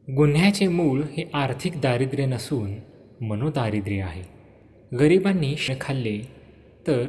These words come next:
भुकेपोटी खाल्ले म्हणता येते, पण श्रीमंत खातात त्याची कारणे कुठे शोधायची?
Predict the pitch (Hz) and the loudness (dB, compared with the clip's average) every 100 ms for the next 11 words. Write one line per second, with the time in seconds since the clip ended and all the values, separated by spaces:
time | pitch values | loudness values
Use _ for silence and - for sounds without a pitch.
0 | - 107 104 - 185 185 135 151 147 143 | -6 -8 -8 0 0 0 -2 -2 -2 0
1 | 143 123 147 117 98 113 104 98 - - | -2 -2 -4 -4 -4 -4 -6 -6 -14 -20
2 | - - - - - - - 131 127 - | -20 -20 -20 -20 -20 -10 -2 -2 -2 -8
3 | - - - 135 117 117 135 143 - 135 | -18 -20 -4 -2 0 -2 -4 -6 -4 -4
4 | 131 135 131 - - - - - 143 170 | -2 -4 -4 -12 -20 -20 -14 -6 -4 -4
5 | 180 156 160 147 139 - - 175 165 123 | -4 -2 -2 -4 -6 -8 -6 -6 -4 -4
6 | 98 95 - | -6 -8 -10